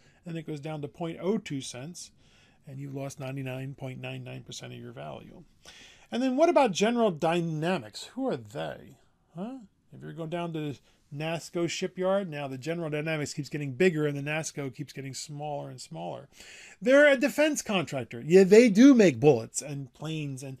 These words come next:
and jet aircraft and, and, and submarines and all kinds of stuff like that.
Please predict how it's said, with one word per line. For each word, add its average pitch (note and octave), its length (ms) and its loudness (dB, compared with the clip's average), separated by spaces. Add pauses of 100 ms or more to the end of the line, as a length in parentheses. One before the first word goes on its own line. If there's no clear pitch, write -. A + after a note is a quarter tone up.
(260)
and C3+ 140 -12
jet D#3 200 -8
aircraft C#3 680 -12
and, C3+ 180 -16
and, C3 220 -18
and C3 260 -18
submarines C#3+ 560 -8
and C3 80 -10
all C3 140 -10
kinds C#3 220 -12
of - 20 -10
stuff C3+ 180 -10
like C3+ 160 -16
that. F3 240 0